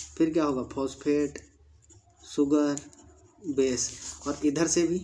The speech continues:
बेस, शुगर, फॉस्फेट, फिर फॉस्फेट,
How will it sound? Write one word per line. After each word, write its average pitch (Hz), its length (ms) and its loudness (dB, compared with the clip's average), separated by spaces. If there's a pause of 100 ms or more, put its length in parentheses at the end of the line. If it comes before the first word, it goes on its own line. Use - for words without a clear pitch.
(360)
बेस, 143 640 4 (460)
शुगर, 143 380 0 (520)
फॉस्फेट, 135 540 -4 (1000)
फिर 156 100 4
फॉस्फेट, 151 800 -2